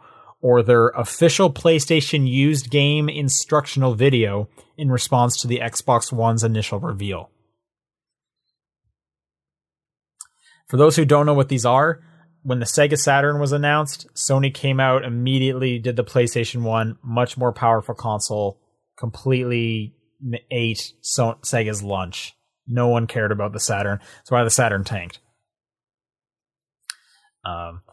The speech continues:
pretty similar story with the Dreamcast as well, and the P S two. Um, anyways, and then the official PlayStation used game went, so, and the Xbox One was revealed, um, they were going for a much more P C-like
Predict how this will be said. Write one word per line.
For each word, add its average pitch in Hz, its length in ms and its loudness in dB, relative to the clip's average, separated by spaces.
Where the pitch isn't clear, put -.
pretty 226 240 2
similar 190 360 4
story 165 380 4
with 139 280 2
the 127 80 0
Dreamcast 117 760 -2
as 92 140 -8
well, 98 440 -4
and 113 280 -2
the 104 60 -6
P 123 200 -2
S 101 180 -4
two. 85 360 -6
Um, 85 420 -14
anyways, 117 320 0
and 127 140 -6
then 120 120 -2
the 120 100 2
official 147 280 2
PlayStation 143 420 2
used 113 160 -2
game 117 140 -2
went, 113 160 -4
so, 117 260 2
and 113 260 -4
the 120 60 0
Xbox 117 420 0
One 123 200 2
was 110 160 -2
revealed, 117 560 2
um, 110 400 0
they 123 160 0
were 120 120 0
going 117 240 2
for 117 160 0
a 110 80 -2
much 110 240 -4
more 110 180 -4
P - 300 -6
C-like 127 1040 -2